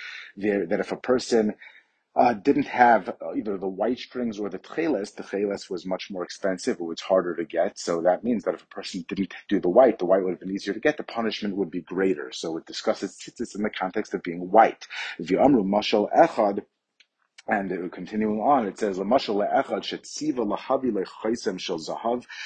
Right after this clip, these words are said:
hainu tcheles." It says, if a king told somebody to get a seal, a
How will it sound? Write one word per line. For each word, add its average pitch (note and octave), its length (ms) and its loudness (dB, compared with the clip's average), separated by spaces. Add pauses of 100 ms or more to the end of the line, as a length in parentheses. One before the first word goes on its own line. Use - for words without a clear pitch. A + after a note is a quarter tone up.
(160)
hainu F#2+ 240 -4
tcheles." G2 560 -2 (260)
It G2+ 120 -8
says, G2 140 -4
if G2+ 120 -6
a A2+ 60 -4
king D3+ 380 -4
told B2+ 260 -2
somebody F#2+ 260 0
to G2+ 100 -10
get G2 160 2
a F#2 60 0
seal, A#2 420 0
a E2+ 60 -4